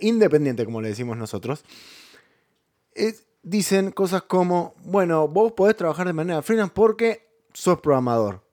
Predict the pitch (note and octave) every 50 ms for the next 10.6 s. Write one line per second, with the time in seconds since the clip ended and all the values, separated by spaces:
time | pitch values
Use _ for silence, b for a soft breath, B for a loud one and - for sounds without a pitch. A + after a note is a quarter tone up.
0 | _ - F#3+ G#3+ A#3 A3+ A3 - G#3 G#3 G#3+ - - - - G3 G3 D#3 D#3+ D3+
1 | - D#3 C#3+ C#3 C3 B2 A#2+ A2+ G#2+ - _ _ _ - F#3+ G3+ G3+ F#3+ - G3
2 | F#3 D#3+ - F3 E3 E3 D#3+ C#3 C#3 - - D3+ F3 G3 G3 - - G3 A3 G3+
3 | F#3+ F3+ D#3+ D3 C#3+ A#2+ - C#3+ C#3 C3+ C3+ - _ - - C3+ B2+ - C3+ C#3
4 | C#3+ D3 D3+ D3+ C#3+ C#3+ C#3+ C#3+ C#3+ - D3 C#3 C#3 C3+ - G#2+ A#2 A#2 A2+ A2
5 | A2 G#2+ G2+ - - G#2+ - - A2 A2+ A2 G2+ G#2 F#2+ - G#2 F#2+ B B B
6 | B B - - F#3 F#3+ F#3+ F#3+ F3+ F3 D#3+ - D#3+ C#3+ - - _ - C#3+ C#3+
7 | D3 C3+ - A#2 A2+ - B2+ B2 A#2+ - B2+ A#2+ A#2 A2 F#2 - A2 G2 - A2+
8 | G2 - C3+ B2 A2+ G#2 - - G#2+ - - - - - _ C3 B2 C#3 E3+ F#3
9 | F#3 D3+ - - C3 A2+ A2+ A2 A2 G#2 A2 A#2 C3+ C#3 B2 A2 - - A#2 A#2+
10 | A#2+ A2 G2 - - A2+ - - E3 F3 F#3 F#3+